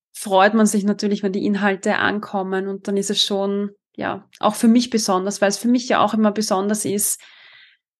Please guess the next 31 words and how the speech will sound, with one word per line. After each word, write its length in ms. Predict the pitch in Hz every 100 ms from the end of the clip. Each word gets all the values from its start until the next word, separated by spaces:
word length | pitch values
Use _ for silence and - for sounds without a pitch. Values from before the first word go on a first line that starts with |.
| _ -
Menschen 420 | 220 220 - 220
zu 120 | -
begleiten. 680 | 214 214 165 175 - 190 185
Das 160 | 202 190
kennst 320 | 214 202 -
du 60 | 208
ja 40 |
sicher 320 | - 214 -
auch 180 | 113 190
aus 120 | 202
deiner 280 | - 190 202
Tätigkeit. 680 | 175 202 208 - - 180 180
Das 120 | 208
ist 120 | 202
auch 160 | 202 196
ein, 200 | 202 196
ein, 340 | - 190 196
ein 180 | 196 196
Privileg, 800 | 214 226 208 202 196 208 220 - - - - - _
weil 220 | 202 196
einfach 300 | - 202 208
viele 320 | - 226 214
Leute 360 | 208 196 196 -
einfach 320 | 196 202 208
massiv, 760 | 202 208 - 214 208 208 - -
äh, 440 | - 107 - - 214
schlechte 360 | - 202 -
Erfahrungen 480 | 214 220 233 240 196
gemacht 440 | 190 190 185 -
haben 260 | 196 180 185
und 380 | - 190 185 185